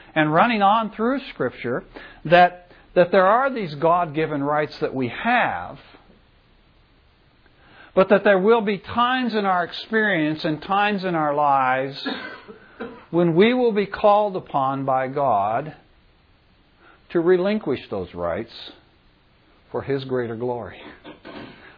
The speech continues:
or to relinquish those rights for the advancement of His kingdom, or to relinquish those rights in order to be able to love someone the way they need to be loved. Yeah?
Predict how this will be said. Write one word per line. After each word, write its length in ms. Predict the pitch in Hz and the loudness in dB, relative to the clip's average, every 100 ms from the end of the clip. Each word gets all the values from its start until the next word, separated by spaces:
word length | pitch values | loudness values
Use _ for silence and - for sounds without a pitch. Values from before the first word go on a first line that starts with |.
| - | -6
or 100 | 147 | -2
to 120 | 175 | 0
relinquish 680 | 156 147 175 226 233 185 - | 0 2 2 0 2 -2 0
those 260 | 143 117 | -2 -2
rights 460 | 117 107 101 110 - - - _ _ _ _ - | -2 -2 -2 -4 -10 -20 -20 _ _ _ _ -8
for 120 | 131 | -4
the 140 | 143 | -2
advancement 640 | 127 120 147 185 185 139 127 | -2 -2 -2 -2 -6 -6 -6
of 80 | |
His 160 | 117 113 | -8 -12
kingdom, 460 | - - 113 78 90 _ _ _ _ _ _ _ _ _ _ _ _ _ _ - - | -14 -10 -10 -10 -18 _ _ _ _ _ _ _ _ _ _ _ _ _ _ -20 0
or 140 | 151 | 2
to 80 | 156 | 2
relinquish 600 | 147 156 160 233 254 196 - | 0 0 0 0 0 -2 0
those 220 | 147 120 | -2 -2
rights 500 | 120 117 107 110 107 - - - _ _ - - _ - | -2 0 0 0 -6 -16 -20 -20 _ _ -20 -20 _ -8
in 160 | 139 | -2
order 280 | 139 160 160 | 2 2 2
to 160 | 151 151 | -2 -2
be 120 | 147 | 2
able 280 | 139 135 131 | 2 0 -2
to 120 | 143 | -4
love 360 | 123 131 139 131 | -2 0 -2 -4
someone 720 | - 117 110 110 107 101 104 - _ _ _ - | -6 -6 -4 -4 -4 -6 -10 -18 _ _ _ -8
the 80 | |
way 220 | 113 113 107 | -4 -4 -4
they 180 | 104 | -6
need 240 | 101 98 92 | -6 -8 -12
to 80 | 87 | -12
be 140 | 90 | -12
loved. 360 | 92 85 - - - _ _ _ | -10 -12 -14 -20 -20 _ _ _
Yeah? 160 | 120 | -6